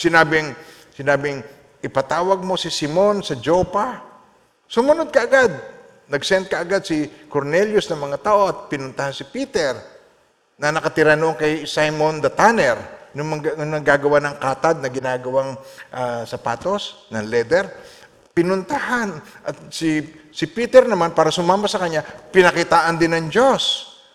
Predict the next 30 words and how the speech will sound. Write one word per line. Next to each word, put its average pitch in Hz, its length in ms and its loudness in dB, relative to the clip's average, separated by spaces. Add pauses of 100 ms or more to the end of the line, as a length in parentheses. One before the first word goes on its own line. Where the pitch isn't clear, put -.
Nagpakita 160 560 0
rin 165 160 0
ng 151 160 -2
pangitain. 196 480 0 (880)
Si - 160 -12
Cornelius 269 560 0
ay 262 80 4
may 247 160 4
gift. 139 560 -4
Nakita 220 400 -2
niya 220 160 2
rin 247 160 0
yung 214 80 -6
pangitain. 214 560 0 (320)
Dumating 202 480 -2
din 202 240 -2
yung 196 80 -6
angel 151 400 -2
para 151 240 -2
sabihin 151 320 -4
sa 151 160 -8
kanya. 202 240 -4
At 175 80 -2
narinig 269 400 2
niya 320 160 2
ang 190 80 -2
message. 135 480 -2 (1400)
Siya 240 240 0
ay 175 80 -4
God-fearing. 247 760 6